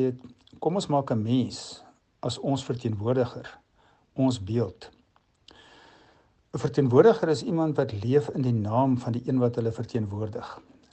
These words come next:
Dit gaan nie oor hulle self of hulle eie naam nie. Verteenwoordigers leef ook met die belange van die een wat hulle verteenwoordig voorop in hulle gedagtes.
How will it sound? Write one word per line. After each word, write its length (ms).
Dit 160
gaan 140
nie 100
oor 140
hulle 100
self 460
of 140
hulle 100
eie 180
naam 300
nie. 140
Verteenwoordigers 760
leef 240
ook 380
met 180
die 80
belange 380
van 180
die 80
een 160
wat 160
hulle 160
verteenwoordig 760
voorop 520
in 140
hulle 100
gedagtes. 560